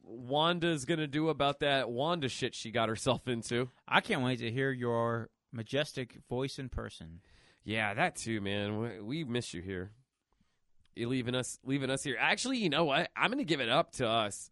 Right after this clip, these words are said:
Speaker 1: I'm gonna really pat myself on the back. I'm gonna pat you on the back. Matt kinda keeps us in line.
Speaker 2: Yeah, we've been trying to behave ourselves.
Speaker 1: We have been really good.
Speaker 2: Yeah.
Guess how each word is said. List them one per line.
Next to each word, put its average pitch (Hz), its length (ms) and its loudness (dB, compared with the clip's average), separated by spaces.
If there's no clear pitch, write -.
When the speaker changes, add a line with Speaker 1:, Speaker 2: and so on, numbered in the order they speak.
Speaker 1:
I'm 147 100 -2
gonna 185 140 0
really 185 220 4
pat 143 200 0
myself 139 320 -2
on 131 80 -4
the 120 60 -8
back. 123 320 -2
I'm 151 100 -4
gonna 160 100 4
pat 135 200 -2
you 147 200 2
on 117 80 0
the 110 40 0
back. 98 280 -2
Matt 226 420 4
kinda 214 300 4
keeps - 360 -2
us 170 160 0
in 143 120 2
line. 143 460 2
Speaker 2:
Yeah, 208 180 0
we've 220 160 0
been 269 140 -4
trying 269 280 -6
to 262 60 -8
behave 247 340 -6
ourselves. 113 440 -6
Speaker 1:
We 226 200 4
have 302 180 4
been 131 380 0
really 165 360 2
good. 98 480 2
Speaker 2:
Yeah. 180 260 -6